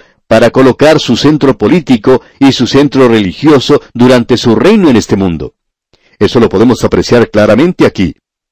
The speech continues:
Y muchas naciones, todas las naciones, correrán a él. Ahora se nos dice en el versículo tres lo siguiente: "Y vendrán muchos pueblos y dirán,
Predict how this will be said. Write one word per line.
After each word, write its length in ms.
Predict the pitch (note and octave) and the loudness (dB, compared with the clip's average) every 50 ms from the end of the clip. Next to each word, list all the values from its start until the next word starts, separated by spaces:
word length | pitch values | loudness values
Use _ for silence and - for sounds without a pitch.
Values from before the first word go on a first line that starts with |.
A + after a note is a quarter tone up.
| _ _ _ _ | _ _ _ _
Y 60 | - D#3 | -2 0
muchas 460 | E3 F#3+ A#3 A3 - - E3+ C#3+ - | 0 2 0 0 0 0 0 0 0
naciones, 640 | A#2+ G2 G2+ - - C3+ A2+ G2+ G2+ A2 - - _ _ _ - | 0 -2 -2 0 0 0 2 2 0 -2 -4 -6 _ _ _ -2
todas 380 | - C#3 F3 F#3+ F#3 E3 C3 - | 0 2 2 4 2 2 0 0
las 180 | B2+ A2+ - | -2 -2 -2
naciones, 560 | - E2+ - - B2+ B2+ B2+ B2 A#2+ - - _ _ _ _ _ | -2 -6 -2 0 0 2 2 2 0 -2 -6 _ _ _ _ _
correrán 600 | - C3+ B2+ A#2+ A2+ A#2 G#2+ F#2 A2+ D3 F3 F3 | 0 0 2 4 4 2 2 2 2 2 2 2
a 100 | D#3+ B2+ | 2 2
él. 260 | G2 E2+ D#2 C2+ B1 _ _ _ _ _ _ _ _ _ _ _ _ _ _ _ _ _ _ _ _ _ _ _ _ _ | 2 0 -2 -4 -8 _ _ _ _ _ _ _ _ _ _ _ _ _ _ _ _ _ _ _ _ _ _ _ _ _
Ahora 200 | - B2+ B2 A#2+ | -2 0 0 2
se 100 | A#2+ D3+ | 2 2
nos 120 | D#3 D3+ C#3 | 0 2 2
dice 220 | F3 F3+ E3 D3 | 0 0 0 0
en 60 | C#3 | 0
el 80 | B2 A2 | 0 0
versículo 480 | F#2 F#2 E2+ - - C#3 - A#2 F#2+ E2 | 0 0 -2 -2 -4 -4 -2 -2 -4 -2
tres 280 | - A2 A#2 G#2+ - | 0 0 -2 0 -2
lo 80 | A2 G2 | -4 -6
siguiente: 520 | - G2 F#2 F#2 D2+ C#2 - - - - _ _ _ _ _ _ _ _ _ _ _ _ _ _ _ | -4 -4 -4 -4 -4 -4 -6 -14 -16 -16 _ _ _ _ _ _ _ _ _ _ _ _ _ _ _
"Y 120 | - G#2+ A2+ | -2 0 2
vendrán 440 | A#2+ A#2+ A#2 G#2+ A#2+ C#3 C3+ A#2+ A2 | 2 2 0 0 0 0 2 2 2
muchos 420 | C3 D3+ C#3+ - - A#2+ - - | 2 0 0 0 -2 -4 -2 -2
pueblos 480 | - A#2+ C3 C3+ C3 B2 A2+ - - G#2+ | 0 0 0 2 2 0 -2 -2 -4 -6
y 40 | |
dirán, 440 | F2+ E2+ E2+ D#2 F#2+ G#2 A2 G#2 F#2 | -4 -4 -2 -2 0 -2 -2 -4 -6